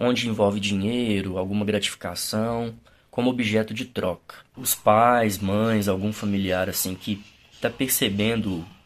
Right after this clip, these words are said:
uma possível mudança de comportamento dessa criança, adolescente, uma suspeita, em primeiro lugar, acredite neles, acredite no que eles têm pra falar, busque passar segurança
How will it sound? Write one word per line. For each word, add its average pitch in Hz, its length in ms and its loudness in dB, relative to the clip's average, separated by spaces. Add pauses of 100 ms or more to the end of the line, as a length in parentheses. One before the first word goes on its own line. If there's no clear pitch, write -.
(180)
uma 98 120 -4
possível 117 540 -4
mudança 98 440 -2
de - 100 -12
comportamento 92 880 -8 (680)
dessa 101 280 0
criança, 98 580 0
adolescente, 92 760 -4
uma 95 120 -4
suspeita, - 680 -4 (500)
em - 20 -18
primeiro 156 340 0
lugar, 131 240 4
acredite 151 640 0
neles, 95 600 -2 (140)
acredite 123 520 -2
no 127 80 -2
que - 100 -8
eles 113 180 -2
têm 101 240 0
pra 92 360 -2
falar, 113 720 0 (160)
busque 127 340 0
passar 123 280 6
segurança 107 920 0